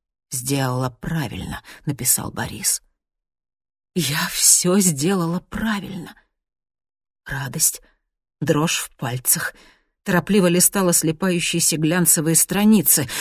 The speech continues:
Вот она, нужная публикация.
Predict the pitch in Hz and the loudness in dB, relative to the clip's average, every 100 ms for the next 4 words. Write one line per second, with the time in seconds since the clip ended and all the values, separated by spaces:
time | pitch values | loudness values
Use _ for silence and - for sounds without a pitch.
0 | - 196 180 233 - 143 175 160 _ _ | 2 4 6 6 4 0 -2 -4 _ _
1 | _ 202 220 143 175 170 196 175 220 226 | _ 8 8 6 2 2 4 4 4 2
2 | 226 - - - | -2 0 0 0